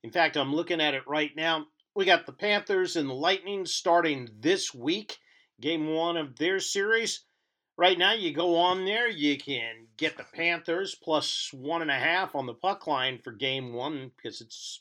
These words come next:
down in Raleigh. You can also get, um, an over-under total of five and a half. You can get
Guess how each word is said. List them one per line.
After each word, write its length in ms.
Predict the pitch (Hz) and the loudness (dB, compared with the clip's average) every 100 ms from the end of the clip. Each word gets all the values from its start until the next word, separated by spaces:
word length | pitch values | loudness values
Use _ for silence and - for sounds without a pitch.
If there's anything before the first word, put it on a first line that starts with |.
| 120 | -8
down 280 | 156 147 147 | 0 0 0
in 140 | 127 117 | -4 -2
Raleigh. 500 | 139 175 147 139 - _ _ _ | 2 2 2 -4 -8 _ _ _
You 160 | 135 143 | -2 0
can 120 | 143 | 2
also 400 | 151 151 - 143 | 2 2 0 -2
get, 360 | 135 147 147 - - 147 | 0 0 0 -4 -4 0
um, 340 | 139 135 135 | 0 -2 -6
an 120 | 123 | -6
over-under 520 | 131 143 139 147 151 147 | -6 -4 -2 -2 -4 -6
total 440 | 147 170 190 139 | -4 -6 -6 -10
of 80 | - | -8
five 360 | 143 139 143 | -2 0 0
and 100 | 127 | -4
a 80 | 117 | -6
half. 320 | 107 131 175 - | -4 -4 -4 -8
You 80 | 127 | -16
can 140 | 117 120 | -14 -6
get 320 | 135 131 | -2 -2